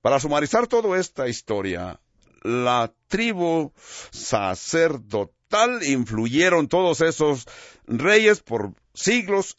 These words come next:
y siglos que hicieron, fueron tan prominentes en el imperio Babilonia y del medio persa, influyeron, todos fueron influ-, fueron influidos por el profeta Daniel y sus escrituras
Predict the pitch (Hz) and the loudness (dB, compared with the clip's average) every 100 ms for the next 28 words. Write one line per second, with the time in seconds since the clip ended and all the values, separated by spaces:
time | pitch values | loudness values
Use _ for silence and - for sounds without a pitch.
0 | - 117 - - 220 180 180 170 - - | -6 -6 -4 -2 -4 -2 -4 -4 -10 -20
1 | - _ _ - 127 120 120 - _ _ | -20 _ _ -2 0 0 -2 -10 _ _
2 | _ _ - 151 208 202 - 196 226 226 | _ _ -2 0 0 -2 -4 0 0 0
3 | 170 151 131 - 127 123 117 110 110 107 | -2 -2 -4 -6 -2 0 0 -2 -2 0
4 | 143 208 190 180 - - 123 117 110 101 | 0 0 -2 -2 -2 -4 -2 -2 -4 -4
5 | 127 123 117 117 113 - _ 98 107 104 | -4 -2 -2 0 -2 -6 _ -4 -2 -2
6 | 110 196 220 208 196 - - 107 107 104 | -2 0 0 0 0 -4 -8 -4 -2 0
7 | 131 123 107 165 175 180 180 - - - | -2 -2 -2 -2 -2 -4 -6 -16 -20 -20
8 | _ _ 139 139 135 120 131 123 156 208 | _ _ 0 0 0 -2 0 0 2 4
9 | 226 233 214 208 - - 214 226 226 240 | 4 4 0 -2 -4 -2 2 4 6 4
10 | 185 190 160 147 - _ _ _ _ - | 4 0 -2 -4 -6 _ _ _ _ -6
11 | 190 247 254 214 160 147 202 202 - 147 | 2 4 4 2 -2 -2 2 0 0 -2
12 | 120 117 151 156 131 107 127 139 139 135 | -2 0 -2 0 -2 0 2 2 0 -4
13 | - 113 110 107 110 - 113 110 - 285 | -6 -4 -4 -2 -2 -2 -4 -4 -4 -4
14 | 165 95 - - | -4 -4 -8 -12